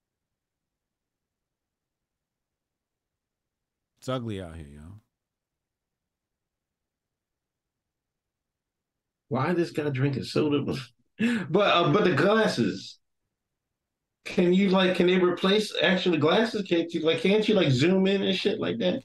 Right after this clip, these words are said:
Speaker 1: Yeah, it's gonna replace your glasses. You don't need a prescription no more. They got some next shit that just, like, read your eyes and, like, it just makes your eyes focus. And, and, you know, outside of that, and the fact that, you know, it might fix some people's posture, 'cause, you know, you got the,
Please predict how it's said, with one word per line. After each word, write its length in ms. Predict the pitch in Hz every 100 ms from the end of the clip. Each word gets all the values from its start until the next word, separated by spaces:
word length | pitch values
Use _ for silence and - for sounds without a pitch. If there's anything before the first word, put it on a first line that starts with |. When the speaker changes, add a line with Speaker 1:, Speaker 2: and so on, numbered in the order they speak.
| -
Speaker 1:
Yeah, 180 | 208 185
it's 120 | 233
gonna 180 | 208 185
replace 380 | 170 - 170 147
your 80 | 147
glasses. 340 | 156 143 120
You 60 | 135
don't 140 | 156
need 100 | 160
a 40 | 151
prescription 480 | 160 202 208 -
no 160 | 156 139
more. 240 | 120 95
They 80 | 95
got 180 | 165 160
some 160 | - 143
next 220 | 165 -
shit 240 | - 120
that 180 | 117 120
just, 300 | 120 117 -
like, 180 | 117 101
read 300 | 117 143 131
your 120 | 113
eyes 480 | 110 127 139 143 127
and, 160 | 107 104
like, 340 | 95 90 - _ _ _ _ -
it 120 | 120
just 420 | 120 120 110 - 117
makes 300 | 107 117 117
your 100 | 104
eyes 300 | 120 123 -
focus. 500 | 127 127 131 120 - _ _ _ _ _ _ -
And, 160 | 131
and, 140 | 156 156
you 40 |
know, 140 | 143 -
outside 460 | 151 190 185 156
of 160 | 123 104
that, 400 | 120 185 226 - _ _ _ _ _ -
and 160 | 139
the 80 | 127
fact 380 | 117 147 135 120
that, 180 | 127 110 -
you 120 | 131
know, 160 | 123 98
it 160 | 107 135
might 240 | 135 101
fix 300 | - 147 131
some 220 | - 139
people's 340 | 120 131 123 113
posture, 420 | 131 139 143 151
'cause, 100 | 131
you 60 | 170
know, 80 |
you 100 | 156
got 220 | 139 127
the, 100 | 117